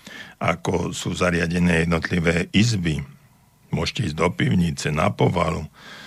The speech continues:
a pozerajte sa, čo všetko tam je a čo tam nájdete. No a vzhľadom k tomu, že si to všetko predstavujete, e, že je to vaša, vaše obra-,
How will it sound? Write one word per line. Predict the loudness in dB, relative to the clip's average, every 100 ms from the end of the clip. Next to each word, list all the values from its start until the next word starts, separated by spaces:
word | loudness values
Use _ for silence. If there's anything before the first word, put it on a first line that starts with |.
| -18 -18 -18 -12
a | -8 -8 -6
pozerajte | -2 2 4 6 4 2 0
sa, | 0 0 0
čo | 0 0
všetko | 0 -2 -2 -4
tam | 0 4 4
je | 4
a | 4 2 0
čo | -4
tam | -2 2 4
nájdete. | 4 4 2 0 -2 -4 -4 -10 -20 _ _ _ _ _ _ _ -20 -20 -20 -20 -20 _ -4
No | 0 4
a | 4 2 -2 _ _ _ -20 -14 -14 -16 _ _ _ -10
vzhľadom | -4 2 4 4 2
k | 4
tomu, | 4 4
že | 2
si | 0
to | 0
všetko | 0 0 -2 -4
predstavujete, | 0 0 0 0 2 2 0 -2 -6 -6
e, | -10 _ _ _ _ _ _ _ _ _ _ _ _ -16 -6 -4 -2 -2 -2 -4 -6
že | -6 -4
je | -2
to | -2
vaša, | -2 0 0 0 -2
vaše | -2 -2 2 4
obra-, | 6 6 4 2